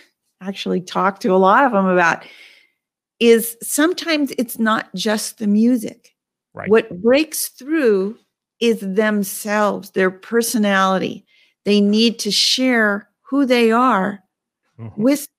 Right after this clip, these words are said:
Speaker 1: the end user to build that following. And it can't be just one time when your album comes out and suddenly you make a social media blast.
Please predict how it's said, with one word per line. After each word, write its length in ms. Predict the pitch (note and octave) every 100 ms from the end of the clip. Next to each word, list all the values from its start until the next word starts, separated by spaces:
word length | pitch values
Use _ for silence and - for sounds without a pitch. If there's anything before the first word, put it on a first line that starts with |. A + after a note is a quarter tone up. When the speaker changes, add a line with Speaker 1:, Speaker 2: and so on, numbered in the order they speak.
| _ _
Speaker 1:
the 200 | A3+ A#3
end 200 | B3 A#3
user 460 | A3 C4 A3 E3+ E3+
to 200 | - G3+
build 380 | F#3+ A#3 A#3+ G#3+
that 200 | G#3 -
following. 600 | A3 A3+ G#3+ F3+ - - _ _ _ -
And 120 | A#3
it 120 | A#3
can't 340 | - D#4+ F4 F4
be 160 | C4
just 320 | A3+ A#3 A3+ _
one 580 | F#3 F#3 G3 G#3+ A#3 A#3+
time 760 | - G#3+ G3+ G3+ G3 G#3 G3 - _ _ _ _ _
when 580 | G3+ G#3 G3+ G3 F#3+ -
your 160 | F3 F#3
album 440 | F#3 G#3+ A3+ A3+ G3+
comes 360 | - G#3 G3
out 260 | F#3 D#3+ -
and 80 | F3+
suddenly 400 | - G#3 G3+ G3
you 80 | F#3+
make 240 | F#3+ F#3+
a 120 | F3
social 400 | E3+ F#3+ F#3+ F#3+
media 340 | F#3+ B3+ G#3+ F3
blast. 580 | E3 - - - -